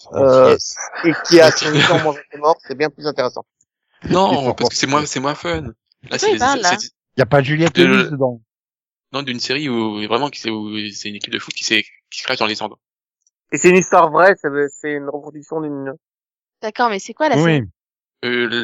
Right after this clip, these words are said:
Speaker 3: le titre de la série, de, qui se crache dans le, attends,
Speaker 4: Ouais.
Speaker 3: je sais plus. Euh, je sais plus du tout.
Speaker 2: Moi non plus, j'arrive plus à m'en souvenir. Elle est, j'arrive plus à me souvenir du nom.
Speaker 1: Et, et,
Speaker 2: Elle
Speaker 1: et
Speaker 2: est
Speaker 1: c'est là que tu te rends compte que sur Wikipédia, il n'y a pas une catégorie série,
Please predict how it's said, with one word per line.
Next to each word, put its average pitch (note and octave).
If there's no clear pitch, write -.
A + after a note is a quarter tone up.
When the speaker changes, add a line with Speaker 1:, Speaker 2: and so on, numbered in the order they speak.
Speaker 3:
le A#2
titre B2
de C3
la B2+
série, F3
de, A#2+
qui -
se -
crache -
dans B2+
le, B2+
attends, D3+
Speaker 4:
Ouais. A3
Speaker 3:
je C4
sais A2+
plus. C3
Euh, A#2+
je -
sais -
plus -
du A#2
tout. A#2
Speaker 2:
Moi F3
non F3+
plus, G3+
j'arrive E3
plus F#3+
à F#3+
m'en F3+
souvenir. E3
Elle C#3+
est, C#3
j'arrive C3
plus -
à -
me F3
souvenir E3
du C#3+
nom. E3
Speaker 1:
Et, D3
et, C3
Speaker 2:
Elle C#3
Speaker 1:
et -
Speaker 2:
est -
Speaker 1:
c'est C#3+
là F#3
que -
tu D3
te -
rends C#3
compte E3+
que B2
sur A2+
Wikipédia, C3
il D#3
n'y B2+
a G#2+
pas C#3+
une A2+
catégorie A#2
série, D3